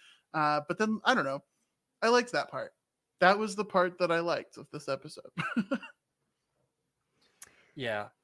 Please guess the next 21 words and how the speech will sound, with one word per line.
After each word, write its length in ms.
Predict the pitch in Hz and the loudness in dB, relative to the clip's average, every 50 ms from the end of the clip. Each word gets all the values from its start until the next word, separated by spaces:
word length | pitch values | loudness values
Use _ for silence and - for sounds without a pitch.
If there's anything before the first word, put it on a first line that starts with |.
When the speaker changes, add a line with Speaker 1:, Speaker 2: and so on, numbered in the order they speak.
| - | -10
Speaker 2:
it's 140 | 156 139 - | -10 -4 2
always 280 | 160 175 214 220 - 190 | 6 6 6 6 6 4
nice 200 | 180 175 170 - | 2 2 2 0
when 120 | 175 156 | -4 -6
you 40 | 156 | -6
can 60 | 151 | -6
see 220 | 139 - - 156 147 | -6 -4 -2 -2 -2
Rebecca 540 | 143 135 - 139 135 139 - 139 131 127 117 | 0 2 4 4 4 4 4 2 0 0 0
being 220 | - 131 123 123 120 | -2 -2 -2 -2 -4
a 60 | 117 | -6
good 200 | - 123 117 - | -6 -8 -8 -8
friend 520 | _ - 120 110 107 104 104 104 98 98 - _ - | _ -6 -6 -4 -6 -6 -8 -12 -16 -20 -12 _ -4
back 220 | 117 101 101 - _ _ - | -2 -2 -2 -4 _ _ -8
to 260 | - 113 98 98 95 _ _ _ | -4 -2 -2 -2 -4 _ _ _
Paula. 400 | - 104 87 85 85 71 107 - _ _ _ _ _ _ _ _ - | -8 -8 -8 -8 -14 -16 -18 -20 _ _ _ _ _ _ _ _ -12
Uh, 60 | 107 | -10
I 180 | 104 104 110 110 | -10 -8 -8 -2
talked 240 | - 156 156 - | 2 2 2 2
about 240 | 156 147 147 143 143 | 6 6 6 6 6
it 60 | 139 | 4
before. 540 | 147 135 - 170 156 151 147 147 143 143 - | 0 -8 -6 -4 -2 0 2 2 2 0 -2